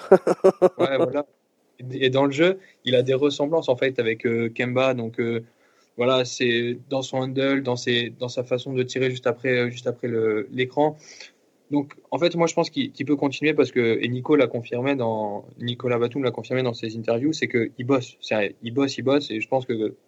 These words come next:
Speaker 2: voilà, quand tu taffes en N B A, t'arrives toujours à t'en sortir. Et puis, euh,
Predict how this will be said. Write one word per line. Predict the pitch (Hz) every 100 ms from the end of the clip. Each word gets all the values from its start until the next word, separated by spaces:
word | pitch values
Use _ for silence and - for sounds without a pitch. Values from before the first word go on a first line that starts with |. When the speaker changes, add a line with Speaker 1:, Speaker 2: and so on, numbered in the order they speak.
| _ _ _
Speaker 2:
voilà, | 120 117
quand | 117 - 139 135
tu | - 127
taffes | - 123 127
en |
N | 120 117
B |
A, | 127 131
t'arrives | 117 113 113 117
toujours | - 135 131
à |
t'en | 123
sortir. | 120 120 - 139 139 _ _ _ -
Et | 120
puis, | - 123
euh, | 120 113 113